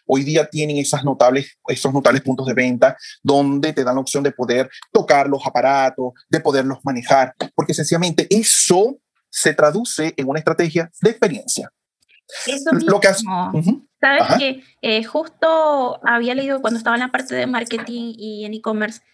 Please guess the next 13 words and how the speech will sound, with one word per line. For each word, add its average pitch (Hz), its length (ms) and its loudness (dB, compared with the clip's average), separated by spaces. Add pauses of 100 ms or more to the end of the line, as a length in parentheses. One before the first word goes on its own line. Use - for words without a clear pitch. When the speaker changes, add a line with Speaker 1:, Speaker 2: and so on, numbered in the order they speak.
(140)
Speaker 2:
esto 214 360 -2
aquí 214 300 -4
se 226 80 -4
liga 214 240 -2
mucho, 220 340 -6 (340)
y 226 320 -4
han 220 120 0
desaparecido 262 600 -2
muchas 277 480 -8
tiendas 208 540 -4
y 233 140 -6
se 220 120 -4
han 233 260 -2